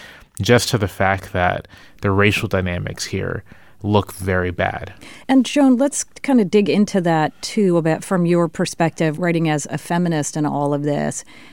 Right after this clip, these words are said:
Speaker 2: seeing the ways in which Congress has or hasn't dealt with other accusations of sexual harassment or assault. And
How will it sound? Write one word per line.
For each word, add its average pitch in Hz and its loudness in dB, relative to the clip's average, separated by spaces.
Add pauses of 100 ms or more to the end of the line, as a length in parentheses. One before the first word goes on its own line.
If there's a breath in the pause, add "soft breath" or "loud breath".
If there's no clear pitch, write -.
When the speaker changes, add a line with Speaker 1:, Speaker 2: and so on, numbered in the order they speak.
Speaker 2:
seeing 254 6
the 202 6
ways 175 4
in 160 0
which 156 0 (380 soft breath)
Congress 175 2 (180)
has 180 0
or 151 -2
hasn't 160 -2
dealt 143 0 (380 soft breath)
with 165 2
other 156 2
accusations 156 -2
of 139 -6
sexual 143 -2
harassment 139 -2
or 143 0
assault. 143 -2
And 160 -2